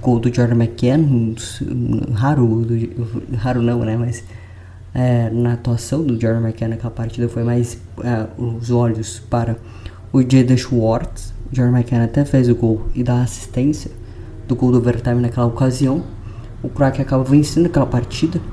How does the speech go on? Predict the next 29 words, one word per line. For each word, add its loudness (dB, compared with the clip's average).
lá 4
em 4
Detroit. 0
E -2
agora 2
tem 0
esse -4
duelo 0
fora, -4
em -2
casa, 0
na 0
Clean -2
Page 0
Arena. 2
Naquele, 4
naquele 2
jogo, 2
o, 4
o 6
atuante 2
do -2
gol 0
foi 2
o 8
Ville 6
Russo, 2
que -12
teve -2